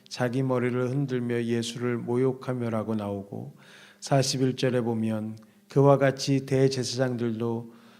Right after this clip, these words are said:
서기관들과 장로들과 함께 희롱하여 이르되라고 하며, 사십삼 절엔 그가 하나님을 신뢰하니 하나님이 원하시면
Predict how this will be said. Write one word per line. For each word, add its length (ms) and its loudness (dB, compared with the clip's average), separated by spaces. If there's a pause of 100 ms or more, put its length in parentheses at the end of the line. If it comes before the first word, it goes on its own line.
서기관들과 880 2
장로들과 580 -2
함께 280 -4
희롱하여 800 2
이르되라고 1400 -4
하며, 400 -6 (460)
사십삼 560 -4
절엔 500 -2 (320)
그가 360 2
하나님을 680 4
신뢰하니 880 2 (340)
하나님이 580 2
원하시면 920 -2